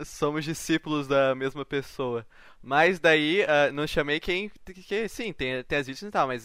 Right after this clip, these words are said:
justamente, tipo, o cara, ele ficava lá o dia inteiro clicando e clicando e, tipo, e, e, e me surpreende a ingenuidade da pessoa de achar que aquilo era sustentável, que aquilo era real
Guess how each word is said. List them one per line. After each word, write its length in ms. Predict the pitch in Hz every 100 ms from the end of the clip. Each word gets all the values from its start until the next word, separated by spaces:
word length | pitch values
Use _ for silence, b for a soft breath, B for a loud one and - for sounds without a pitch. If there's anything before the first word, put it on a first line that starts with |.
| 120
justamente, 460 | 123 - 196 185
tipo, 180 | 202 -
o 160 | 170 151
cara, 480 | - 147 147 185 196
ele 240 | 160 160
ficava 560 | - 165 - 147 175 185
lá 200 | 160 151
o 100 | 151
dia 240 | 120 139
inteiro 460 | 202 240 175 165 175
clicando 800 | - 165 165 - - 147 185 185
e 40 |
clicando 760 | 170 160 151 - 131 139 170 220
e, 60 | 208
tipo, 400 | 196 175 143 b b b - -
e, 680 | 156 151 - 160 156 160 -
e, 160 | 170 165
e 160 | 170 143
me 120 | 139
surpreende 1160 | - 240 247 - 226 190 135 143 208 196 147 104 - _ - - _
a 120 | 120 120
ingenuidade 1000 | 135 180 202 220 175 135 135 165 147 120
da 160 | 120 120
pessoa 600 | 151 160 - 131 127 156
de 120 | 151
achar 320 | 143 - 131
que 100 | -
aquilo 380 | - - 135 147
era 260 | 123 127 139
sustentável, 920 | - - 156 139 - 110 117 131 131
que 80 | 127
aquilo 340 | - 131 127
era 220 | 113 123
real 480 | 135 131 113 113